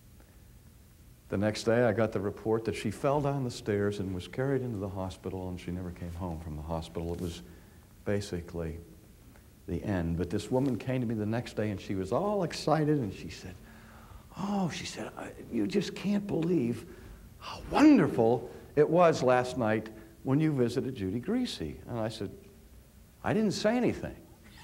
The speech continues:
<laughs> I said, I said, "I was so embarrassed." I said, "I know she was looking to me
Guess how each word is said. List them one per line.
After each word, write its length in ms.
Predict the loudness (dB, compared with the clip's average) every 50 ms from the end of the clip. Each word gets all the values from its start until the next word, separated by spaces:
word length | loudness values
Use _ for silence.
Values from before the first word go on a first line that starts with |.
| -14 -12
<laughs> 160 | -8 0 0
I 240 | 0 0 2 0 0
said, 640 | 0 0 -4 -2 2 2 2 2 2 -2 -2 -2 -2 0 2
I 100 | 2 2
said, 360 | 2 4 4 4 4 4 2 -8 -10 -2 4
"I 160 | 6 8 8
was 200 | 8 8 6 4
so 260 | 6 4 4 6 6
embarrassed." 540 | 6 4 4 4 6 6 6 6 4 4 2
I 120 | 2 2
said, 220 | 4 2 0 0 0 -4 -12 -12 -2 2
"I 100 | 4 4
know 300 | 4 6 6 6 6 6
she 200 | 6 4 4 4
was 220 | 6 6 4 4
looking 580 | 4 4 4 4 4 4 4 2 2 4 2 0
to 120 | 2 2
me 520 | 2 4 4 4 4 4 2 2 -2 -2